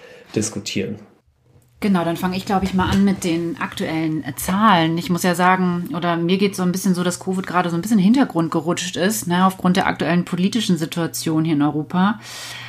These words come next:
Speaker 2: Obwohl covid ja weiterhin einfach eine große Rolle spielt, ne? Wir haben immer noch Inzidenzen von tausendfünfhundert, was ja wahnsinnig hoch ist.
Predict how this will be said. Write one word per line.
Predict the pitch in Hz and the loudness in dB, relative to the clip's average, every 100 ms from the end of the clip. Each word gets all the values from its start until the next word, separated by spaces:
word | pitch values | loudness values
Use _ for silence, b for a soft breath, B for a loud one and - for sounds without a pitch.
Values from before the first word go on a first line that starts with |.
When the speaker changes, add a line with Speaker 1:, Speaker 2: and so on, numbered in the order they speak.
| B B B | B B B
Speaker 2:
Obwohl | 156 175 | -2 0
covid | 180 - 190 196 | -2 0 0 2
ja | 180 | 2
weiterhin | 160 180 214 196 202 196 - | 4 4 2 2 4 4 0
einfach | - 82 180 185 | -2 -2 2 2
eine | 175 | 0
große | 165 190 196 | 0 -2 0
Rolle | 170 247 180 | 2 2 2
spielt, | - 139 | -2 -2
ne? | 160 | 0
Wir | 170 | 2
haben | 160 | 2
immer | 180 | 2
noch | 185 | 2
Inzidenzen | 147 170 185 160 190 190 | 0 -2 -2 -2 0 0
von | 185 170 | -2 -2
tausendfünfhundert, | 185 190 214 190 185 180 226 320 - 185 | -4 0 0 0 -2 0 4 6 4 2
was | 175 170 | 0 -2
ja | 165 | 0
wahnsinnig | 156 175 202 190 185 - | 2 4 4 4 2 0
hoch | 240 226 | -2 -2
ist. | - - - - | -4 -6 -6 -8